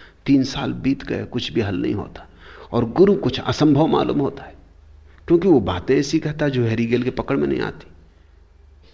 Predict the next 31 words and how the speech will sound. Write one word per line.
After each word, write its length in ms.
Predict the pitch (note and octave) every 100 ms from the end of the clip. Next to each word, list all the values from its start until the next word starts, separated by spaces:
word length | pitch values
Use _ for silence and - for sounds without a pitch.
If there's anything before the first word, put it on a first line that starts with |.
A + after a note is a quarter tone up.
| - - - - _ -
पहली 220 | F3 A#3
तो 120 | -
बात 280 | - G3 G3
वो 120 | E3
ये 140 | F3 F#3
कहता 320 | F3 E3+ G3
है 180 | F#3+ E3+
कि 240 | - - - - _ - _ _ -
लक्ष्य 460 | C#3 G#3+ - - C#3+
भेद 320 | B2+ F#3 C#3
हमारा 340 | B2+ D3 D3
लक्ष्य 380 | B2+ C3+ - D3
नहीं। 200 | A2+ G#2 - - _ _ _ _ _ _ _ _ _ _ _ _ _ _ _ _ _ _ _ _ _ _ _ _ - - -
तीर 300 | F#3+ B3+ B3+
तुम्हारा 340 | F#4+ G#3 A3+ G#3
ठीक 280 | - F#3+
जगह 240 | F#3+ G3 F#3+
लग 200 | F3+ F#3
गया, 220 | F3 E3
इससे 260 | D3+ D#3 D#3+
हमें 180 | D3+
कुछ 200 | D3 C#3
लेना 240 | B2 A#2+ A#2+
देना 260 | A#2 A#2
नहीं। 160 | A2 A#2+
लग 220 | C3 D3+
गया 180 | A#2+ F#2
ठीक, 320 | F#2+ C3 -
नहीं 180 | - B2+
लगा 240 | G2+ F#2
ठीक 400 | F2 - A2+ -